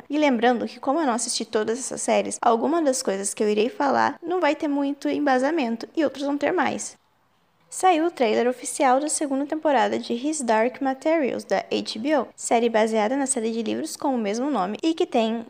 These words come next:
como primeiro volume A Bússola de Ouro.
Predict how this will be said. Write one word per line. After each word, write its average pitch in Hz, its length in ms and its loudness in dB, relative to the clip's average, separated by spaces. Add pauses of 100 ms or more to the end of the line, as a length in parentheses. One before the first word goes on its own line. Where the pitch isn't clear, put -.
como 240 340 0
primeiro 247 380 0
volume 285 480 2
A 302 100 2
Bússola 226 400 -2
de 214 160 -4
Ouro. 240 240 2